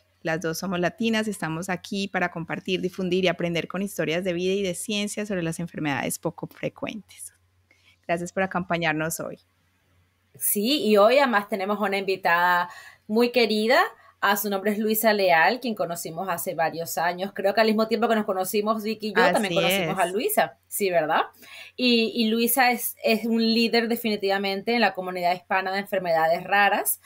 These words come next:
Speaker 2: A ella es la fundadora y la presidenta de una asociación que se llama la Fundación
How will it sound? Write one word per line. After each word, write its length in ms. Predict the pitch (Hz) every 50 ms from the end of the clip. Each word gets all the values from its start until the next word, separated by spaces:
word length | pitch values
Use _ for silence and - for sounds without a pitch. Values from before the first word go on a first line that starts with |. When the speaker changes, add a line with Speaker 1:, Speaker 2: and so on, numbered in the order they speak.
| - - - - -
Speaker 2:
A 140 | - 196 202
ella 200 | 190 190 196 214
es 60 | 202
la 140 | 220 208 220
fundadora 680 | 220 - 226 220 214 196 190 180 185 185 190 202 233 294
y 40 | 285
la 120 | 214 190 -
presidenta 560 | 180 190 - - 175 175 170 180 180 - 202
de 60 | 202
una 100 | 196 196
asociación 420 | 208 - - 190 190 - 190 175
que 100 | - 202
se 120 | - - 190
llama 300 | 160 175 180 185 190 190
la 120 | 190 190 - _ _
Fundación 680 | - - 202 190 180 170 175 - - 196 175 175 190 208